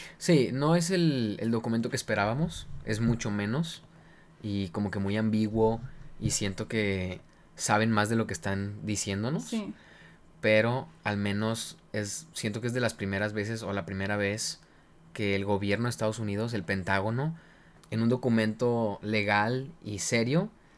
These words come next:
Speaker 1: que están admitiendo que hay objetos voladores no identificados.
Speaker 2: Ya no son objetos voladores
Speaker 1: Cierto.
Speaker 2: no identificados, porque estoy segura que es por U F O, o sea, por
Speaker 1: Ah,
Speaker 2: lo
Speaker 1: lo
Speaker 2: que
Speaker 1: cambiaron.
Speaker 2: sabemos como la ciencia ficción,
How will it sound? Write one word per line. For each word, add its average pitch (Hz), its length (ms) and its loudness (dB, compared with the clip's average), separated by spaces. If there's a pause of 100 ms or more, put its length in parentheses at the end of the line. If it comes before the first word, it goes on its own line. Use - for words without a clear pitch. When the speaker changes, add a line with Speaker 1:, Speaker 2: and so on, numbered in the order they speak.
(120)
Speaker 1:
que 110 80 -4
están 104 240 -2
admitiendo 110 680 -2
que 110 100 -2
hay 107 120 2
objetos 113 400 -4
voladores 110 520 -2
no 107 120 -6
identificados. 127 760 -4
Speaker 2:
Ya 247 140 2
no 302 100 -2
son 302 200 2
objetos 277 340 -2
voladores 233 320 0
Speaker 1:
Cierto. 240 140 6
Speaker 2:
no 233 40 2
identificados, 240 720 0 (100)
porque 302 600 2
estoy 233 200 -4
segura 339 260 2
que 349 60 2
es 320 60 0
por 330 180 2
U 226 240 2
F 254 220 0
O, 208 220 0
o 214 80 -6
sea, 202 220 -2
por 214 180 2
Speaker 1:
Ah, 160 80 10
Speaker 2:
lo 139 60 12
Speaker 1:
lo 123 60 8
Speaker 2:
que 123 80 4
Speaker 1:
cambiaron. 110 260 8
Speaker 2:
sabemos 220 320 4
como 285 260 2
la 226 100 2
ciencia 226 300 -4
ficción, 233 640 -4